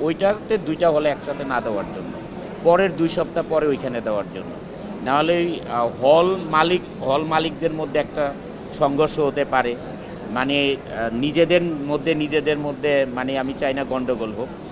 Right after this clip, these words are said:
এই কারণে আমাদের দেশে একটা প্রচলিত কথা, আহ, সিনেমা পাড়ায়, যে পজিশন অপোজিশন, মানে, আমি আবার এগুলো কম বুঝি। আমি কালকে মাস্টার সাহেবের সাথে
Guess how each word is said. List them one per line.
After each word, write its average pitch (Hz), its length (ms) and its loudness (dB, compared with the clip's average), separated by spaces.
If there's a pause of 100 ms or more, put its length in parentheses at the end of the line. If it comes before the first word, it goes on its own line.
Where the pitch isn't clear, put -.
(220)
এই 143 140 0
কারণে 170 380 2
আমাদের 165 460 2 (100)
দেশে 156 480 0 (260)
একটা 143 460 -2 (120)
প্রচলিত 180 580 -2
কথা, 139 420 0 (220)
আহ, 113 260 0
সিনেমা 147 340 0
পাড়ায়, 135 340 0 (500)
যে 139 240 6 (160)
পজিশন 170 500 2
অপোজিশন, 147 580 2 (640)
মানে, 170 320 0 (460)
আমি 160 560 2
আবার 143 240 0
এগুলো 165 320 0
কম 156 280 2
বুঝি। 156 280 -2
আমি 147 380 2
কালকে 143 300 2
মাস্টার 143 340 -2
সাহেবের 147 240 -2
সাথে 143 240 -4